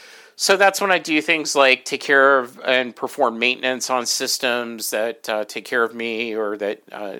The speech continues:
need a, a, I need throughout the week. Uh, I might apply patches, I might update virtual machines, install new drivers.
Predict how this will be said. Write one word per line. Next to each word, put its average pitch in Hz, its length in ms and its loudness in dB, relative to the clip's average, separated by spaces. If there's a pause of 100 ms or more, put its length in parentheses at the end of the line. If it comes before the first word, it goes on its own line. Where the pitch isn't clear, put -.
(200)
need 117 440 -2
a, 107 440 0
a, - 60 -14 (300)
I 110 100 -6
need 120 260 -4
throughout 120 260 2
the 107 80 -8
week. 135 440 0 (300)
Uh, 104 380 2
I 110 80 -2
might 123 180 2
apply 113 320 2
patches, 135 800 4
I 113 100 -2
might 107 360 -8
update 120 500 0
virtual 113 420 -4
machines, 117 640 -4
install 113 380 -2
new 107 220 -8
drivers. 123 800 2